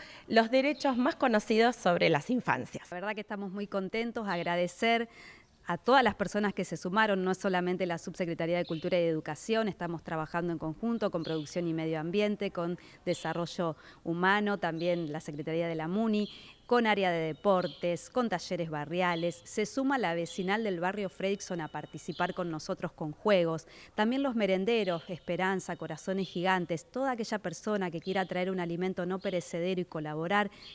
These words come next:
Speaker 2: con estos merenderos van a estar también ahí con nosotros ese día participando. También ahí se suman pediatras, porque hay un derecho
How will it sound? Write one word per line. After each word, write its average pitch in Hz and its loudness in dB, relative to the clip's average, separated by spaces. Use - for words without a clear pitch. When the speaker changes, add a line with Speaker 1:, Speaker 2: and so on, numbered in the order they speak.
Speaker 2:
con 175 2
estos 170 -2
merenderos 180 0
van 190 0
a 180 -4
estar 190 -2
también 175 0
ahí 180 2
con 180 0
nosotros 180 0
ese 180 -2
día 175 2
participando. 156 -2
También 220 4
ahí 233 2
se 196 -2
suman 220 0
pediatras, 185 4
porque 165 -8
hay 170 0
un 175 0
derecho 170 0